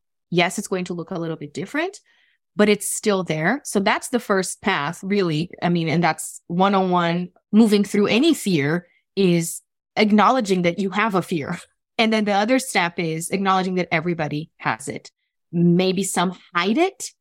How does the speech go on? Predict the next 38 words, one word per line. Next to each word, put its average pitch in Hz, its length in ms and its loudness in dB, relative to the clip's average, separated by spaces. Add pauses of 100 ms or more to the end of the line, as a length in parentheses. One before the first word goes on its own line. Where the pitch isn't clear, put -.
(140)
better 233 380 0
than 339 160 2
others, 415 560 2
you 392 180 6
know, 359 280 6
or 240 120 2
they 220 120 4
don't 202 180 -2
talk - 280 -4
about 247 280 2
it 262 120 -4
as 269 140 -4
much, 262 280 -2
which 208 180 -12
is 196 220 -16 (340)
everyone's 180 600 -6
own 185 180 -4
prerogative, 190 560 -2
whatever, 190 460 -2 (120)
but 220 180 4
it 220 120 2
is 208 160 -2
there. 175 260 2
So - 140 -6
you're 202 140 -2
not 190 220 0
the 214 160 -10
only 180 300 -4
one. 277 440 -2
So 220 180 0
I 214 120 4
guess 220 460 -2 (380)
along 202 680 0
those 240 300 0
lines, 175 300 0
I 170 120 0
will 165 160 -6
say, 147 480 -4